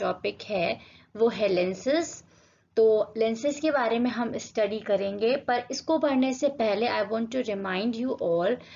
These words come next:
कि जिन भी बच्चों ने, जिन भी students ने chapter first के lectures नहीं लिए हैं, उनसे request है कि वो पहले chapter first के सारे lectures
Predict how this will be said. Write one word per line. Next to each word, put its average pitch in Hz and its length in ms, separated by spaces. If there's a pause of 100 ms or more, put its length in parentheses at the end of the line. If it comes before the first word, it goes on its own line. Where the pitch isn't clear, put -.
(260)
कि 262 100
जिन 285 320
भी 320 100
बच्चों 220 440
ने, 185 320
जिन 240 200
भी 277 140
students 214 600
ने 254 320
chapter 226 440
first 240 440
के 285 140
lectures 240 720
नहीं 220 340
लिए 208 260
हैं, 175 440 (420)
उनसे 285 380
request 254 600
है 294 100
कि 302 140
वो 269 180
पहले 240 420
chapter 233 420
first 233 380
के 269 100
सारे 214 280
lectures 226 540